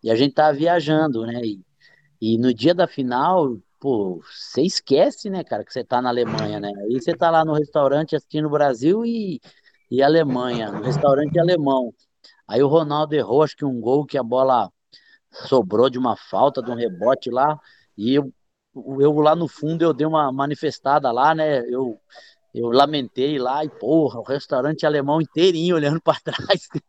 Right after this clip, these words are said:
Os caras não falaram nada, né? Mas só pelo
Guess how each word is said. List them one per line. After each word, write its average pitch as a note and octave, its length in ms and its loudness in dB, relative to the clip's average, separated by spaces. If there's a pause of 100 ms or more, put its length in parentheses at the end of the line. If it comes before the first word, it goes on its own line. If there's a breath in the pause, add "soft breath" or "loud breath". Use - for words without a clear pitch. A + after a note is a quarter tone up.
(480 loud breath)
Os - 60 -16
caras C#3 200 2
não D#3+ 80 -2
falaram D#3+ 440 2
nada, G3+ 320 2
né? D#3+ 100 0
Mas D3 220 -2
só D#3 160 4
pelo G3+ 260 0